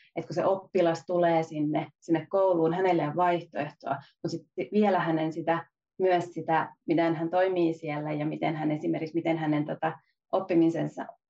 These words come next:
edistyy ja muuta, niin sitähän arvioidaan koko ajan. Ja sitten kuitenkaan oppilas ei ole päässyt määrittelemään, ää, tai totta kai, että voidaan osallistaa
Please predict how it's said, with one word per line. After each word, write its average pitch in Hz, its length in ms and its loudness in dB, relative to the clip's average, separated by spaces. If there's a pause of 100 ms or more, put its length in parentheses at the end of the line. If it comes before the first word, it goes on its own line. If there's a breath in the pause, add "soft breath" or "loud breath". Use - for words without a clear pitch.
(140)
edistyy 170 480 0
ja 156 120 -2
muuta, 160 300 4
niin 156 100 0
sitähän 175 300 -2
arvioidaan 165 560 0
koko - 260 -10
ajan. 151 300 -6 (380)
Ja 170 60 0
sitten 160 540 0 (420)
kuitenkaan 165 440 2
oppilas 160 440 0
ei 170 160 2
ole 170 120 -4
päässyt 156 460 -4 (120)
määrittelemään, 160 1000 0 (440)
ää, 147 380 0 (500)
tai 156 200 -2
totta 175 240 -2
kai, 170 200 2
että 160 240 -4 (580)
voidaan 170 300 4
osallistaa 165 760 0